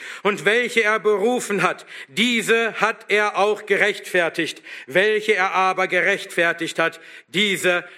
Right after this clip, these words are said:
hat er auch verherrlicht.“ Amen. Amen. Herr, öffne unsere Augen,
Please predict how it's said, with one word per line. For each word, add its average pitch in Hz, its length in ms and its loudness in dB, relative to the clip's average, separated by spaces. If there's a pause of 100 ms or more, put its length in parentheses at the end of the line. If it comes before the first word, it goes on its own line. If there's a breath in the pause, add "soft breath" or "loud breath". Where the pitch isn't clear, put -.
hat 208 280 -2
er 151 240 0
auch 135 420 -2 (240 soft breath)
verherrlicht.“ 147 1040 -4 (360 soft breath)
Amen. 165 280 0
Amen. - 100 -18 (1200 loud breath)
Herr, 202 440 0
öffne 226 380 0
unsere 202 400 0
Augen, 214 440 -2